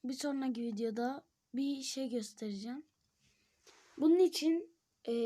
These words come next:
buradan bir game modu geçeyim. Size o oyun hilesini göstereyim. Game mode. Game mode bir. Şimdi buraya koyuyorsunuz. Sonra buradan altın set alıyorsunuz.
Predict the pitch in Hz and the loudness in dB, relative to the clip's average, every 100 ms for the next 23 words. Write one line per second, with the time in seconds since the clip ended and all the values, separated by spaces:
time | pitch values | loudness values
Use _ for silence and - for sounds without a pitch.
0 | 233 233 240 254 254 254 220 254 262 254 | 0 0 -2 -2 -2 -2 2 4 4 2
1 | 233 233 254 254 269 254 247 233 247 - | 0 -4 -4 -4 -4 -4 -6 -4 -4 -4
2 | - 240 233 220 - _ _ _ - 240 | -4 0 0 -2 -6 _ _ _ -4 -2
3 | 240 226 220 220 208 220 220 214 - 220 | -2 -2 -4 -4 -4 -6 -6 -6 -6 -8
4 | 202 220 208 208 208 202 202 202 196 190 | -8 -8 -8 -6 -6 -4 -4 -4 -6 -8
5 | 196 202 226 _ _ _ _ _ _ _ | -8 -10 -10 _ _ _ _ _ _ _
6 | _ _ _ _ _ - _ _ _ _ | _ _ _ _ _ -20 _ _ _ _
7 | _ _ _ _ - 220 226 214 220 240 | _ _ _ _ -12 -8 -6 -8 -8 -10
8 | 254 _ _ _ - 220 202 202 _ _ | -14 _ _ _ -12 -8 -8 -10 _ _
9 | _ _ _ _ _ - _ _ _ _ | _ _ _ _ _ -20 _ _ _ _
10 | - _ - 269 277 269 285 - 269 247 | -20 _ -10 -4 -2 0 0 2 0 0
11 | 208 196 - 202 240 - - _ _ _ | -2 -8 -10 -10 -12 -18 -20 _ _ _
12 | _ _ - - - - 320 311 277 254 | _ _ -20 -20 -20 -4 0 2 0 0
13 | 349 330 240 269 330 _ _ _ _ _ | 0 0 -2 -4 -10 _ _ _ _ _
14 | _ _ - 247 247 - 302 277 240 208 | _ _ -8 -6 -6 -4 -6 -6 -10 -10
15 | 208 190 190 190 - 208 262 - - | -10 -10 -12 -14 -12 -10 -12 -16 -20